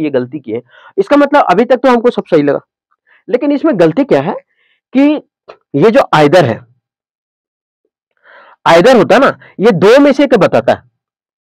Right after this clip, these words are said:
कि दो में से एक है, लेकिन अगर one of लिखेंगे तो इसका मतलब है कि ये बहुत सारा में से बताएगा। अगर one of लिखे तो दो से ज्यादा, दो से plus में बताएगा।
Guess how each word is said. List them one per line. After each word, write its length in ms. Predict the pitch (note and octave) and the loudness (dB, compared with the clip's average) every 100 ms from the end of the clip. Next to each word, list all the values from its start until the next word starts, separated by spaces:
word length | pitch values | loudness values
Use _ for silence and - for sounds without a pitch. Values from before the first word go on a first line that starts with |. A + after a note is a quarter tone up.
| A3 | -2
कि 100 | A#3 | 0
दो 220 | G3 B3 | 2 4
में 120 | C4+ | 4
से 200 | B3 F#3+ F3 | 2 2 0
एक 100 | - | -4
है, 180 | G#2 _ _ _ | -14 _ _ _
लेकिन 260 | C#3+ F3 C4+ | -2 2 2
अगर 180 | C#4+ A#3+ | 4 4
one 220 | G3 C4 | 2 2
of 100 | C#4+ | 0
लिखेंगे 360 | F3 C#3+ G2+ - _ _ _ _ _ _ _ _ _ F3+ | -4 -4 -8 -10 _ _ _ _ _ _ _ _ _ 0
तो 80 | F#3 | 0
इसका 260 | F3+ C4 | 2 0
मतलब 280 | B3+ D#3 E3+ | 2 2 0
है 100 | B3 | 0
कि 360 | - _ _ G3+ | -2 _ _ 0
ये 120 | A#3 | 2
बहुत 300 | E3+ E3+ - | 2 0 0
सारा 180 | A3 G#3+ | 2 2
में 100 | F3+ | 2
से 120 | E3 | -2
बताएगा। 420 | A2+ F#2+ F#2 - _ _ _ _ - | -4 -4 -6 -10 _ _ _ _ -6
अगर 180 | A#2+ D3 | 0 2
one 220 | D#3 A3 | 2 0
of 80 | G3+ | -2
लिखे 260 | D3 F3 C4+ _ _ - | -2 -2 -2 _ _ -4
तो 80 | E3+ | 0
दो 180 | E3 F3 | 0 0
से 160 | G3+ | 0
ज्यादा, 340 | C#3+ G#2+ G#2 - _ _ _ _ _ - | 0 0 -2 -8 _ _ _ _ _ -10
दो 180 | A#2+ C3 | -6 -4
से 180 | C3 A#3 - _ _ | 0 -2 -4 _ _
plus 240 | D#3+ D3+ - | 0 0 -2
में 100 | A2+ | -8
बताएगा। 420 | G2 - - B2+ | -10 -14 -20 -20